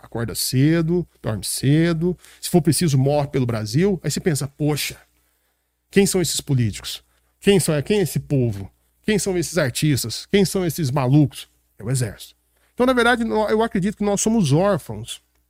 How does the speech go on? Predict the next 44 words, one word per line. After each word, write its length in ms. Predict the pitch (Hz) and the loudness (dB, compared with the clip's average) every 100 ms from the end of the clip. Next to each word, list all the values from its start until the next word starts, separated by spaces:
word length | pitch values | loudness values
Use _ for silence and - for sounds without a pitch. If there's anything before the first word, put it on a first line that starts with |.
| _ _ _ - | _ _ _ 2
de 120 | 165 | 4
instituições 560 | 180 - 185 - 185 156 | 4 0 -2 0 0 0
democráticas, 640 | 190 180 131 110 - 120 | -2 -2 -4 -4 -4 -4
na 80 | 127 | -2
verdade. 340 | 123 98 98 | -4 -4 -6
Nós 200 | 131 - | -4 -2
temos, 380 | 226 262 226 147 | 0 0 0 0
nós 280 | 170 151 - | 0 -2 4
temos 340 | 208 247 143 | 4 4 4
elas, 100 | 147 175 | 2 4
elas 160 | 165 170 | 2 4
existem, 580 | 156 139 196 - 262 254 _ _ _ _ _ - | 4 6 4 2 0 -2 _ _ _ _ _ 2
mas 180 | 190 190 | 4 4
elas 180 | 240 | 4
são 180 | - 233 | 2 0
tão, 240 | - 269 302 | 2 2 4
assim, 200 | - 220 | 2 0
difíceis 540 | 185 - 247 262 196 | 0 0 2 2 2
de 100 | 170 | 0
compreender. 520 | - 170 139 160 214 - - - _ | 0 0 4 4 2 0 -18 -20 _
Cara, 180 | 277 | 2
se 80 | 214 | 6
a 40 | 247 | 6
gente 140 | 269 | 6
for 100 | 277 | 2
pe-, 260 | - 175 143 | 4 4 4
pe-, 220 | - 170 | 2 4
eh, 140 | 147 139 | 4 6
pensar 380 | 165 135 170 | 4 6 4
em 40 | 170 | 2
todos 260 | - 294 269 | 4 4 4
os 80 | |
períodos 320 | - 214 208 175 | 4 2 4 4
democráticos 520 | 185 160 165 165 - | 2 0 0 0 0
que 80 | 165 | -4
nós 140 | 151 | -2
tivemos, 400 | - 120 185 160 | 0 2 2 2
a 40 | 165 | 2
quantidade 560 | 208 - 147 208 226 | 0 0 2 2 2
de 80 | 208 | 0
vice-presidentes 840 | 165 240 247 - 220 - 151 190 - | 4 4 4 0 0 2 2 2 0
que 60 | |
assumiram, 540 | 202 - 170 196 208 131 | -4 0 2 2 2 0
cara, 240 | 104 | -4